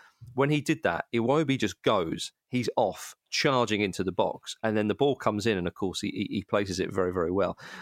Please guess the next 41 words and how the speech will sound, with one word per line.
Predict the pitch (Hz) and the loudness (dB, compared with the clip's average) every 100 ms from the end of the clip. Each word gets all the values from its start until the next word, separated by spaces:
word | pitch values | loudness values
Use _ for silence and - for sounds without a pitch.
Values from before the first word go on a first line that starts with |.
| - | -16
So | - 143 | -2 2
yeah, | 143 185 - | 4 2 2
'cause | 139 214 | 0 0
he's | 202 - | -2 0
got | 277 | 2
a | |
bit | 139 | 2
of | 101 | 2
quality, | 120 143 - 85 | 2 2 0 0
Iwobi. | 90 85 - - _ | 2 0 0 -6 _
But | - - 135 | -2 0 0
how | 185 | 0
sure | - 180 180 127 | 0 2 4 4
were | 104 90 | 4 4
you | 90 | 2
when | 95 95 | 2 2
you, | 95 92 - | 0 -2 -6
when, | 98 101 95 - | 0 0 0 -2
when | 104 98 | 0 0
the, | 101 | 0
the | 101 | 0
news | 101 123 127 | 2 2 0
came | - 120 110 | 0 0 0
through | - 110 98 | 0 0 2
that | 101 | 2
Michael | 101 104 98 | 0 0 -8
Keane | - 113 101 | -2 -2 0
had | 85 | -4
scored? | - 95 87 | -2 -2 0
How | 107 | -2
sure | 107 110 | 0 0
were | 95 | 0
you | 98 | 0
that | 98 92 | 0 0
it | |
was | 98 | 0
a | 101 | 0
header | 92 95 90 | 0 0 0
into | 95 87 | -2 -6
the | 98 | -4
corner? | 107 90 | -2 -2